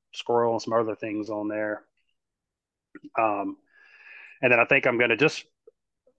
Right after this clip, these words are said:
for the requests and, uh, and for, for me, man, during deer season, I, uh, I ended up, I ended up eating less venison 'cause I'm so busy and hunting as much as I can that I'm gonna put a, uh, slow cooker section on there for people to, like,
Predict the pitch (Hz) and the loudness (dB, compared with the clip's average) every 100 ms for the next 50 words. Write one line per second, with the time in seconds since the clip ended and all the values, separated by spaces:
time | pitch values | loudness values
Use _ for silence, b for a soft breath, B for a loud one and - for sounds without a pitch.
0 | _ 165 143 110 - 147 165 156 127 117 | _ 2 4 2 2 4 4 2 -4 -2
1 | 117 110 113 110 107 117 110 107 - _ | -2 -2 -2 -4 -4 -2 -2 -4 -8 _
2 | _ _ _ _ _ _ _ _ _ - | _ _ _ _ _ _ _ _ _ -4
3 | 120 156 143 131 127 131 110 127 143 - | 0 2 2 0 -2 -4 -2 -2 -2 -4
4 | 120 117 113 113 110 104 101 - _ _ | -8 -8 -2 0 2 0 -6 -12 _ _
5 | - 127 139 131 120 - _ - 147 123 | -6 -2 0 0 0 -4 _ -4 -2 -4
6 | 123 160 139 120 139 135 127 117 113 117 | -6 -6 -2 0 -2 -2 -4 -4 -4 -8
7 | 107 104 131 110 107 123 117 104 104 120 | -8 -4 -4 0 0 0 -2 -4 -4 -6
8 | 110 107 113 110 101 - 120 104 107 104 | -6 -4 -6 -6 -10 -4 -4 -2 -2 -4
9 | - 113 107 101 - - 127 120 110 - | -2 0 0 -2 -4 -2 0 -2 -8 -10
10 | 107 - 110 107 107 - 107 120 110 107 | -10 -8 -6 -2 -2 -2 -2 -2 0 0
11 | 110 | 0